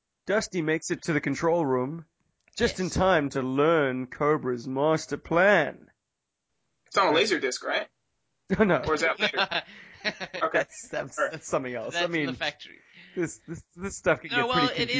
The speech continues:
Speaker 1: confusing.
Speaker 2: actually on Laserdisc as well. 'Cause, I mean, that's what Shipwreck says in that scene that's coming up. Oh, this explains everything about what they're doing with the Pyramid of Darkness. But still, yeah, so Dusty learns the plan, so does Duke, who's just been hanging around with Zartan in the control room,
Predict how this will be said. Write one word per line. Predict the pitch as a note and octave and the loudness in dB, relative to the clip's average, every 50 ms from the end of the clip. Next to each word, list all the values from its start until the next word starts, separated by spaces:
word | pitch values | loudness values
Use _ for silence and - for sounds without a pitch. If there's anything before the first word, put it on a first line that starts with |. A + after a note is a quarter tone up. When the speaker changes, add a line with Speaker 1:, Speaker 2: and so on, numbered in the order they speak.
| B3 A3 | -2 0
Speaker 1:
confusing. | F#3 | -2
Speaker 2:
actually | E3+ E3+ - - E3 E3 C#3 | -2 -2 -4 -10 -10 -10 -8
on | B2+ C3+ C3+ C3+ B2 B2 | -8 -10 -10 -12 -14 -12
Laserdisc | B2+ C3+ C3+ B2+ B2+ B2 - A2 A2+ - - | -10 -10 -10 -10 -14 -20 -20 -20 -20 -20 -16
as | - A#2 B2 - | -16 -16 -16 -16
well. | - - - - _ _ _ _ _ _ _ _ _ | -20 -20 -20 -20 _ _ _ _ _ _ _ _ _
'Cause, | B2 B2 | _ -20
I | A#2+ | -20
mean, | A#2+ A#2+ A#2 A2+ A#2 A2+ | -20 -18 -20 -20 -20 -18
that's | A#2 A#2+ - - | -18 -16 -16 -18
what | B2 A#2 | -20 -18
Shipwreck | - - - B2 _ - A#2+ - - | -18 -18 -18 -18 _ -18 -20 -20 -16
says | - C3 B2+ A2 G#2+ A2 - - | -12 -10 -10 -10 -10 -12 -16 -20
in | - A#2+ A2+ | -20 -18 -18
that | A2 A2 - | -18 -18 -18
scene | - A2+ A2 G2+ | -18 -20 -18 -18
that's | F#2 G2+ - | -20 -20 -20
coming | - - G2+ G2+ G2 F#2+ | -20 -20 -20 -20 -20 -20
up. | G2 _ _ _ _ _ - | -20 _ _ _ _ _ -8
Oh, | F#3+ G#3+ A3 A3 | -4 -4 -4 -2
this | A3 G#3+ - G#3 | -4 -6 -6 -8
explains | E3+ - - - F#3 G3 G#3 G#3+ - A3 | -10 -14 -12 -10 -8 -8 -8 -6 -4 -2
everything | A#3 B3 A#3+ A3 A3+ G3+ - - D#3+ C#3+ C3 C3 | -2 0 0 -2 -4 -6 -6 -6 -6 -6 -6 -6
about | B2 - C#3+ C#3+ C#3+ C#3 | -6 -4 -2 -2 -2 -2
what | D#3+ E3+ E3+ - | -4 -6 -6 -6
they're | F#3 F#3 F3+ F3+ | -6 -6 -6 -6
doing | D3+ - E3+ F3+ G3+ G#3 F3+ D3 C3 | -8 -8 -10 -8 -6 -6 -6 -6 -6
with | B2+ B2 - | -8 -10 -10
the | B2+ | -12
Pyramid | A2+ _ - - C#3 C#3+ D#3+ E3 E3+ F3 E3+ | -16 _ -10 -8 -6 -6 -4 -4 -4 -4 -4
of | F3+ F3 - - | -4 -6 -4 -2
Darkness. | C3 C3+ E3 F#3+ G3 - - B2 A2 - - - - - - - - _ _ _ _ _ _ _ | 0 2 2 2 0 -2 -6 -14 -14 -14 -16 -18 -18 -18 -18 -20 -20 _ _ _ _ _ _ _
But | - F3 E3+ F3 | 0 0 0 0
still, | - - - D#3 A#2+ A2+ | -2 -4 -4 -4 -2 -2
yeah, | B2 C3+ B2 G2 A1 - | -2 -2 -2 -2 -4 -6
so | - - C3+ C3+ C3 | -8 -6 -4 -4 -2
Dusty | C3 D3 D#3 D#3+ - - D#3 D3+ C#3+ C#3 B2+ - - | 0 -2 -2 -2 -4 -8 -10 -8 -8 -10 -12 -10 -6
learns | - D#3 E3 E3 D#3+ - | -2 -2 -2 -2 -4 -8
the | D3 | -8
plan, | - D#3+ D3 D3 D3 C#3+ C#3+ C#3+ | -4 -2 -2 -2 -2 -2 -4 -8
so | - - C#3+ C3+ C3+ | -10 -8 -8 -6 -6
does | C3 C3 B2 | -6 -8 -10
Duke, | - - C3+ C3+ C3 - - | -10 -8 -8 -8 -8 -10 -14
who's | B2 A#2 - | -18 -18 -18
just | - B2+ - - | -20 -20 -16 -12
been | C3 B2 A#2 A#2 | -12 -12 -12 -12
hanging | A#2 B2+ B2 A#2+ A#2+ A#2+ A#2+ | -12 -12 -10 -8 -6 -6 -6
around | A#2 A#2 A#2 A2+ A2+ A2+ | -4 -4 -4 -4 -4 -6
with | A2+ A2+ | -10 -14
Zartan | - - A2 G#2+ G#2+ G#2+ - A#2 A2 | -10 -6 -4 -4 -4 -4 -6 -10 -12
in | G#2+ G#2+ | -10 -12
the | G#2+ | -14
control | G2+ - A2+ G#2+ G#2 - A2 G#2 G#2+ | -18 -18 -20 -20 -18 -14 -12 -12 -12
room, | G#2 G#2 G2+ G2 G2 F#2+ F#2 | -12 -12 -14 -16 -18 -20 -20